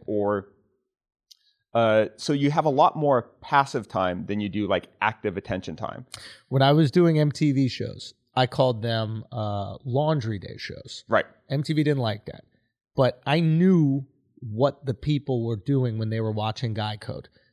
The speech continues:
Speaker 2: They wanted a show that they could pop in at any time in the episode. It could be twelve minutes in. It could be six minutes in. It could be twenty-three minutes in. And they would be fine, right? 'Cause
Speaker 1: Right.
Speaker 2: there was no beginning. There was no middle. There was no end. And they could fold their laundry, pop in for a joke, come back out, continue folding their laundry.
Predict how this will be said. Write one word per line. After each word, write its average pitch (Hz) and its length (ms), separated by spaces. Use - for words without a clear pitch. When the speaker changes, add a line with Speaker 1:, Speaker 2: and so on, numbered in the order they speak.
Speaker 2:
They 127 100
wanted 180 280
a - 20
show 147 260
that 135 140
they 131 140
could 123 180
pop - 320
in 131 180
at 120 100
any 123 240
time 131 380
in 147 60
the 139 100
episode. 110 480
It - 80
could 101 80
be 101 80
twelve 123 260
minutes 151 240
in. 180 240
It - 60
could 170 80
be 185 80
six - 260
minutes 117 220
in. 123 180
It 143 80
could 165 100
be 185 60
twenty-three 208 440
minutes 123 260
in. - 140
And 147 140
they 135 100
would 143 80
be 123 100
fine, 120 480
right? 127 160
'Cause 180 100
Speaker 1:
Right. 139 60
Speaker 2:
there 160 100
was 151 100
no 220 100
beginning. 170 440
There 143 100
was 127 100
no 165 80
middle. 151 200
There 139 120
was 139 80
no 143 120
end. 110 180
And 202 220
they 202 80
could 202 200
fold 196 240
their 202 100
laundry, 175 500
pop - 380
in 175 160
for 185 120
a 175 60
joke, 160 400
come 170 180
back 165 220
out, 156 260
continue 151 360
folding 135 300
their 135 100
laundry. 123 460